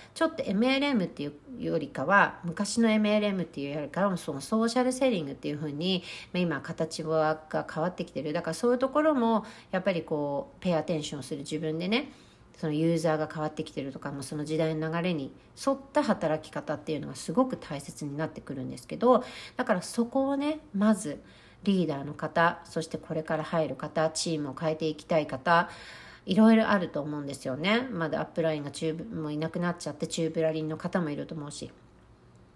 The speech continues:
やり直しはいつでもできます、皆さん。そして、例えば、えー、そこに例えばアップラインがいなくた、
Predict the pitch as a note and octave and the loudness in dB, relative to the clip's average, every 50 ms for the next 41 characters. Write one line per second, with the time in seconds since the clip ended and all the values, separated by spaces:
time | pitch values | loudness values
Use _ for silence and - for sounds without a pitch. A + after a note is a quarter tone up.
0 | - - - - - - - - - - - - - - - G3 G#3+ A3+ C4+ C#4+ | -20 -20 -20 -20 -20 -20 -20 -20 -20 -20 -20 -20 -18 -2 4 6 6 6 6 6
1 | D4 C#4+ C#4+ C#4 - - - B3 - - A#3+ A3+ - F3 E3 D3+ D#3 D#3 C#3+ - | 4 2 2 2 0 0 -2 -2 0 0 -2 -2 -2 -2 -4 -4 -4 -6 -6 -6
2 | - C#3 E3+ - - C#3+ C#3 C#3 C#3+ C3 - C3+ D#3+ - - - - - - _ | -6 -6 -8 -8 -8 -8 -8 -8 -8 -8 -10 -10 -10 -14 -18 -20 -20 -20 -20 _
3 | - - - A3 A3 G#3+ - - C4+ C4 B3+ F#3+ D3 - - - - - - - | -10 -2 0 0 0 0 0 2 4 6 6 4 2 0 -6 -18 -20 -20 -20 -20
4 | - - - A#3 A#3 D4 D#4 D4 G#3 - - - - F#3 G#3 G3 E3+ - F3 E3+ | -12 -4 -2 0 4 6 8 6 6 4 0 -4 0 2 2 2 2 0 -4 -4
5 | - A#3 A3+ A3 - G#3 - - A#3+ - - - E3 - - - C4+ D4 D4+ C4+ | 0 0 0 2 2 2 2 2 2 2 2 0 -2 0 2 2 4 4 4 4
6 | G#3+ D#3 - - E3+ F#3+ F#3+ - - D3 | 2 2 0 -2 -2 -2 -2 -4 -4 -6